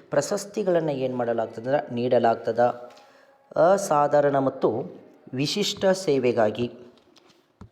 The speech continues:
ಅಸಾಧಾರಣ ಮತ್ತು ವಿಶಿಷ್ಟ ಸೇವೆಗಾಗಿ ಪದ್ಮವಿಭೂಷಣವನ್ನ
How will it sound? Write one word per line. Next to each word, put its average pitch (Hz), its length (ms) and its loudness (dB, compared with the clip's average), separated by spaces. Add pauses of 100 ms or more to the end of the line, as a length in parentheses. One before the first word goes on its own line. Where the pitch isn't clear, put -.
(120)
ಅಸಾಧಾರಣ 123 760 2
ಮತ್ತು 120 640 0 (1500)
ವಿಶಿಷ್ಟ 147 580 -4 (560)
ಸೇವೆಗಾಗಿ 135 880 0 (440)
ಪದ್ಮವಿಭೂಷಣವನ್ನ 143 1300 0